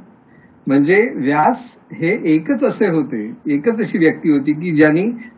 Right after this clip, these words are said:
सगळं जग उष्ट केलेलं आहे. "व्यासोच्छिष्टम जगत सर्वम" म्हणजे व्यासांनी प्रत्येक विषयाबद्दल काही ना काही त्याच्यामध्ये ज्ञान घेतलेलं आहे किंवा त्यांना त्याचा अनुभव आहे.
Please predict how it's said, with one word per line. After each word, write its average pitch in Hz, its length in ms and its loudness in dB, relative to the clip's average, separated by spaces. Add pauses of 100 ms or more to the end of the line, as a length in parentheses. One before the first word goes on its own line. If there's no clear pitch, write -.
(160)
सगळं 190 380 4
जग 202 560 -2
उष्ट - 260 -6
केलेलं 143 400 -4
आहे. - 80 -18 (200)
"व्यासोच्छिष्टम 180 840 -2
जगत 165 260 2
सर्वम" 170 440 -4
म्हणजे 170 380 0 (340)
व्यासांनी 175 560 0
प्रत्येक 226 800 0
विषयाबद्दल 175 840 2
काही 151 260 0
ना 185 120 0
काही 175 380 0
त्याच्यामध्ये 165 480 0
ज्ञान 151 340 0
घेतलेलं 135 340 2
आहे 120 100 2
किंवा 131 160 -2
त्यांना 139 220 0
त्याचा 156 300 2
अनुभव 160 340 2
आहे. 101 120 -8